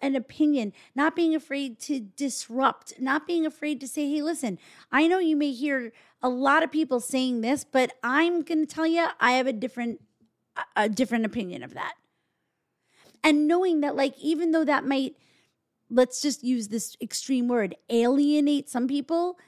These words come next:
or let some people know that, that you're not for them, here's the best part. It's gonna let the right people know that you are for them. And that's all that we care about.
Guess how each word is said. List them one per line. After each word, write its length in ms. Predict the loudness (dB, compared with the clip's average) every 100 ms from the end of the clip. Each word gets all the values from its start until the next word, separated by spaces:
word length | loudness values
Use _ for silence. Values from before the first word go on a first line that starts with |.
| _ _ _
or 180 | 2 4
let 320 | 4 2 -2
some 220 | -2 0 0
people 240 | 0 0
know 220 | 0 2
that, 180 | 0 -2 -2
that 220 | 0 0 -2
you're 280 | -2 0
not 400 | 2 2 0 0
for 180 | -4 -6
them, 420 | -2 -2 0 0 -2 _ _
here's 380 | -2 0 2 -2
the 80 |
best 220 | -4 -4 -4
part. 480 | 2 2 2 -2 _ _ _ _
It's 240 | 0 0 -2
gonna 260 | 0 2
let 240 | 2 0 0
the 100 | 0
right 260 | 2 0
people 280 | 0 -6 -4
know 180 | -2 -2
that 140 | -4
you 160 | -6 -8 2
are 220 | 4 4
for 240 | 0 -10
them. 300 | -14 -14 -18 _ _ _
And 220 | 0 4
that's 200 | 4 2
all 140 | 0 0
that 140 | 0
we 80 | -2
care 260 | 0 2 4
about. 280 | 2 -6